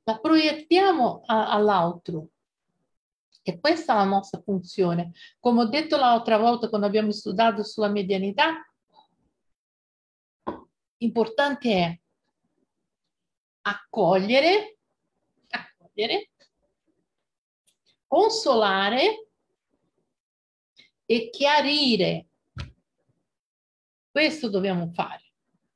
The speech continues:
Accogliere prima di tutto, qualsiasi la decisione l'altro deve prendere.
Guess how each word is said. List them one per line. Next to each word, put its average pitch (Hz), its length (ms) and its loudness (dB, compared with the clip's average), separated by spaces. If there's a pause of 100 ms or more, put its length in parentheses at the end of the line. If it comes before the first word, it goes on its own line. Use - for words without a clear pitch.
(760)
Accogliere 311 680 2
prima 285 280 -4
di 254 180 -6
tutto, 180 540 -8 (100)
qualsiasi 269 640 -6
la 254 100 2
decisione 226 720 0
l'altro 220 360 0
deve 202 260 0
prendere. 175 540 -6